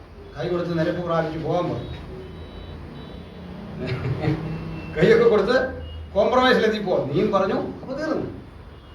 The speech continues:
പ്രശ്നം തീർന്നു. കർത്താവിനോട് നമ്മൾ പറയാ, "കർത്താവേ, ഞാൻ പ്രാർത്ഥിച്ചു, നീ എനിക്ക് വീട് തന്നു, നീ എനിക്ക്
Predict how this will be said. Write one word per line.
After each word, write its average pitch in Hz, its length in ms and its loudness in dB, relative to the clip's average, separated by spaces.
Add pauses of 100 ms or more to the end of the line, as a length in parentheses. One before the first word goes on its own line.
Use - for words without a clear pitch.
(420)
പ്രശ്നം 202 260 -2
തീർന്നു. 165 300 -2 (800)
കർത്താവിനോട് 240 400 8
നമ്മൾ 247 260 10
പറയാ, 240 440 8
"കർത്താവേ, 226 500 4 (160)
ഞാൻ 190 100 0
പ്രാർത്ഥിച്ചു, 208 480 4
നീ 262 420 2
എനിക്ക് 180 180 0
വീട് 180 200 2
തന്നു, - 340 0 (920)
നീ 160 120 0
എനിക്ക് 175 460 2